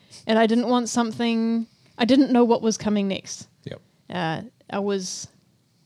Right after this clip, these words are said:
Speaker 1: and then there wa-, there was, there's a thing that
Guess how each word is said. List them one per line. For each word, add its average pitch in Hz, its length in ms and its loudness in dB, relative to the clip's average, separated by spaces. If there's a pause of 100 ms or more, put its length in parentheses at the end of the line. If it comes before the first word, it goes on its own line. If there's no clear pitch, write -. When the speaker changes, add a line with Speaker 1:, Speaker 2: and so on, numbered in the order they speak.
(220)
Speaker 1:
and 208 160 0
then 208 80 0
there 202 140 0
wa-, 196 100 -6
there 180 200 -4
was, 175 200 -8
there's 175 260 0
a 190 80 0
thing 214 520 2 (380)
that 202 300 -2